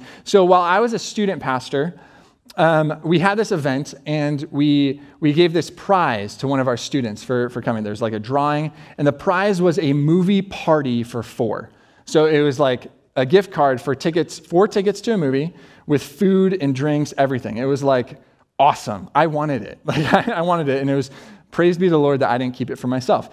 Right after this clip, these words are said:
But we gave this, we gave this to a student who won, and they were super excited. They, they went to the movie theater. They, they got everything ready. They got their friends. They gathered. They were there. They're like, "Okay, we wanna see this movie, Heaven is for Real." I'm just kidding. That's not what they saw. But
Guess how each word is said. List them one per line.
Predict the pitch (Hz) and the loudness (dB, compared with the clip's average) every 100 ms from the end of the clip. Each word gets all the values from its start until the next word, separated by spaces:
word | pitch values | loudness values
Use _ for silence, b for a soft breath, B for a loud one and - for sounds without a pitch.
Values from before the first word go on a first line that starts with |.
| B B 156 | B B 4
But | 175 - - b b b | 4 2 -14 b b b
we | 170 170 | 0 4
gave | 180 262 233 | 4 4 4
this, | 214 233 - - | 4 2 -2 -4
we | 180 | -2
gave | 160 180 190 | 2 2 4
this | 202 190 - | 2 0 -4
to | 202 180 170 | 0 2 2
a | |
student | 147 185 180 175 | -2 -2 0 0
who | 196 | 0
won, | 156 123 165 170 b b b b - | 0 0 -2 -6 b b b b -4
and | 156 160 143 | 0 0 2
they | 160 | 2
were | 151 | 2
super | - 180 | -2 -2
excited. | 185 - 143 147 | -2 -2 -2 0
They, | 143 135 | 0 0
they | 143 127 | 0 0
went | 123 | -2
to | |
the | 127 | -2
movie | 151 202 | 0 0
theater. | 190 190 185 180 | 2 2 4 2
They, | 147 127 | 2 0
they | 120 120 | 0 0
got | 127 | 0
everything | 123 123 | 0 0
ready. | 131 165 | 2 2
They | 143 | 2
got | 123 117 | 0 -2
their | 113 | -4
friends. | - 165 165 | -4 -2 -2
They | 131 | -2
gathered. | 120 151 147 123 | 2 2 2 -2
They | |
were | 117 | 0
there. | 131 165 | 2 2
They're | 165 - - - | 0 -10 -10 0
like, | 147 | 2
"Okay, | 170 185 160 | 2 2 2
we | 147 | 2
wanna | 151 147 | 0 0
see | 175 | 0
this | 180 202 | 0 0
movie, | 170 113 110 | -2 -4 -2
Heaven | 147 156 | -4 -2
is | 156 | -6
for | - 165 | -6 -2
Real." | 170 117 - | -2 -2 -4
I'm | 120 | -6
just | 117 | -4
kidding. | 104 107 | -8 -8
That's | 107 | -8
not | 107 | -10
what | 110 | -10
they | |
saw. | - 104 | -8 -8
But | - 151 | -2 -4